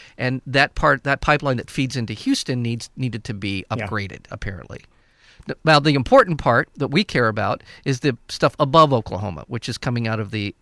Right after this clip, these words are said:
Speaker 1: uh, Alberta tar sands,
Speaker 2: Yeah.
Speaker 1: um, of fields. So, uh, that part he hasn't approved.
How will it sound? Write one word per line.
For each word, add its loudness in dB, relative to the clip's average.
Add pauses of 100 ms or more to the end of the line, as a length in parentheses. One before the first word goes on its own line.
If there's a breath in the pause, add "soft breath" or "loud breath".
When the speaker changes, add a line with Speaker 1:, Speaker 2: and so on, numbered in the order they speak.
(100)
Speaker 1:
uh, -4
Alberta -4
tar -2
sands, -10
Speaker 2:
Yeah. -14 (280)
Speaker 1:
um, -10 (240)
of -14 (640 soft breath)
fields. -8 (440 soft breath)
So, 2
uh, 2
that 6
part 6
he 6
hasn't 2
approved. -8